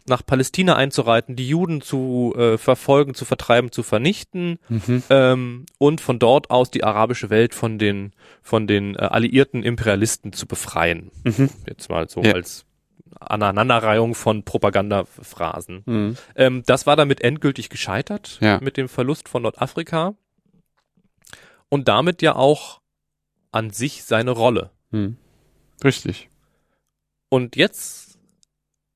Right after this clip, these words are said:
Speaker 1: schafft es der Großmufti aber, ähm,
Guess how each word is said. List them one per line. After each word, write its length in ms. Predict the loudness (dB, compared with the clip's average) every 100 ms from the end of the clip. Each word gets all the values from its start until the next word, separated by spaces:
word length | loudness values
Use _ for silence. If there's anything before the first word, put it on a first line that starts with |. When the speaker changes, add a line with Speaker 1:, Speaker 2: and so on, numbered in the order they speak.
| _ _ _ _ _
Speaker 1:
schafft 280 | -2 0 0
es 100 | 0
der 180 | 2 0 -2 -4
Großmufti 640 | 2 2 2 -4 -2 -2
aber, 460 | 2 4 4 2 -2 _ _ _ _ _ _ _ 0
ähm, 440 | 4 4 2 -6